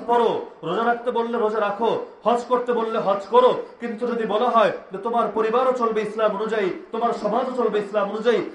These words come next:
তোমার রাষ্ট্রও চলবে ইসলাম অনুযায়ী, তখন আর তুমি ইসলামকে মানতে পারো না। তোমরা কি কিতাবের কিছু অংশের উপর ঈমান রাখো আর কিতাবের কিছু অংশকে অস্বীকার করো?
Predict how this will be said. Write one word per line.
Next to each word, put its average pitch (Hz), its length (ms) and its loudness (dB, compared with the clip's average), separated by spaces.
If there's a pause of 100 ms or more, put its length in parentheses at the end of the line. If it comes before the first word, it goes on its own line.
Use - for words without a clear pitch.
(120)
তোমার 214 280 -2
রাষ্ট্রও 254 340 0
চলবে 220 300 -2
ইসলাম 202 340 -2
অনুযায়ী, 233 320 0 (280)
তখন 254 260 0
আর 254 160 0
তুমি 226 140 -4
ইসলামকে 208 440 -2
মানতে 190 280 -2
পারো 254 300 2
না। 233 120 2 (260)
তোমরা 226 260 -4
কি 233 100 -6
কিতাবের 220 460 2
কিছু 214 240 -4
অংশের 202 280 -2
উপর 202 240 -2
ঈমান 196 380 -4
রাখো 247 400 4 (180)
আর 208 180 2
কিতাবের 208 400 -2
কিছু 208 240 -6
অংশকে 196 360 -4
অস্বীকার 220 440 -2
করো? 233 300 4